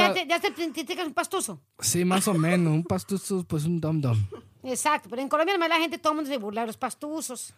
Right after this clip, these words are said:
Speaker 1: Pero that's not nice.
Speaker 2: Es not nice, pero es la vida.
Speaker 1: Sí. People make fun of fat people.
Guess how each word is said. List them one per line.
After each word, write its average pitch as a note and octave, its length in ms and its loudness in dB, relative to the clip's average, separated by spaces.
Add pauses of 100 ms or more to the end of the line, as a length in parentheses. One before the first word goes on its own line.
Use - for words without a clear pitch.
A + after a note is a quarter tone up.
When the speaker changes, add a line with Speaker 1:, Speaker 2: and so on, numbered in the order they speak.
(140)
Speaker 1:
Pero E3 280 -2 (100)
that's F#3 240 -4
not F3+ 160 -6
nice. D3 420 -10 (720)
Speaker 2:
Es G#3 160 -6
not C#4+ 180 -2
nice, D#4 220 -2
pero C#4+ 100 -4
es C4 40 -4
la C#4 100 -2
vida. D#4+ 320 -4 (220)
Speaker 1:
Sí. A2+ 500 -8 (560)
People F3+ 220 0
make F#3 160 2
fun F#3 160 0
of D#3+ 80 0
fat E3 200 0
people. A#2 440 2